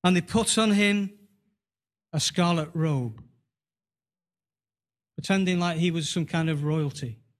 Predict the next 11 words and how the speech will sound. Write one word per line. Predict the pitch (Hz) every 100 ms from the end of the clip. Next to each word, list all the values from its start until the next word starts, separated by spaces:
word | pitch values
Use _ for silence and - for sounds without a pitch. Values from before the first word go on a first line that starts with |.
| _ _ _ _ _ _ _ _ _ _ _ _
Verse | 185 180
twenty-nine, | - 196 202 185 160
"And | 156
when | 160 240 233
they | 220
had | 208 208
plaited | 220 202 - 190
a |
crown | 185 - 196 196
of | 196
thorns," | - - 208 156 113 110 - -